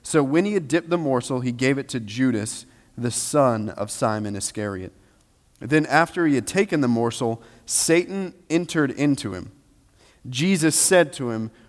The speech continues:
"What you are going to do, do quickly." Now no one at the table knew why he had said this to him. Some thought that because Ju-,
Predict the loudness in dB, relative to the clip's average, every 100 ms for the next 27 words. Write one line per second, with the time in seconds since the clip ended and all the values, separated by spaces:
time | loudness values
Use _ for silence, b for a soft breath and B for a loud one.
0 | _ 0 0 2 2 2 2 0 0 0
1 | -2 -4 -2 0 0 -2 -6 b b -12
2 | -2 -2 -4 -4 -4 -4 -8 -8 -12 _
3 | _ _ _ _ _ _ _ _ -6 -2
4 | 0 4 4 4 2 2 0 0 -6 -2
5 | -2 -2 -2 -2 0 0 0 -2 -6 -4
6 | -4 -4 -10 -10 -12 -12 -16 b b b
7 | b -12 -2 2 2 0 -6 2 4 4
8 | 0 -12 b b b 0 0 -2 -2 -2
9 | -6 -4 -4